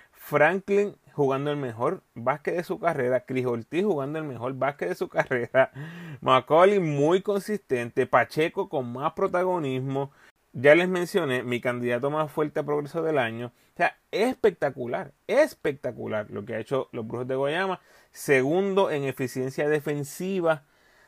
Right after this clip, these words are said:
detrás de Bayamón. Este, esto es decir muchísimo de este equipo. Y ya le sacaron tres juegos de ventaja a Santurce. O sea, que está tercero en la división. Tres juegos, corillo. Tres juegos es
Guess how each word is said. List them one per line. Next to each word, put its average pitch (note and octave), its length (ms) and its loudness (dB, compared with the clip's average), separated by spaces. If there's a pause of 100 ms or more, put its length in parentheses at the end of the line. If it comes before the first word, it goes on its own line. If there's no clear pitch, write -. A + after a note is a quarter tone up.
detrás B2 420 2
de C#3+ 120 4
Bayamón. C#3+ 680 4 (280)
Este, A2+ 500 -2
esto A#2 160 -4
es A2+ 60 -6
decir A#2 340 2
muchísimo B2+ 960 -4 (220)
de A2 240 -2
este G#2 160 -2
equipo. E3+ 480 -4 (400)
Y C3+ 80 -2
ya D3 120 4
le F#3+ 60 4
sacaron A3 400 0
tres F#3 220 -4
juegos G3 240 2
de F#3 80 2
ventaja E3 400 -2
a D#3+ 180 -4
Santurce. C#3 680 -10
O A#2 40 -20
sea, B2+ 240 -2
que A#2+ 80 -8
está B2+ 160 -4
tercero D#3+ 380 -4
en E3+ 80 -4
la D#3 80 0
división. C3+ 560 -4 (1200)
Tres E3 280 4
juegos, D#3 500 2
corillo. E3 360 0
Tres F#3+ 220 -2
juegos A3 380 0
es G3 240 -6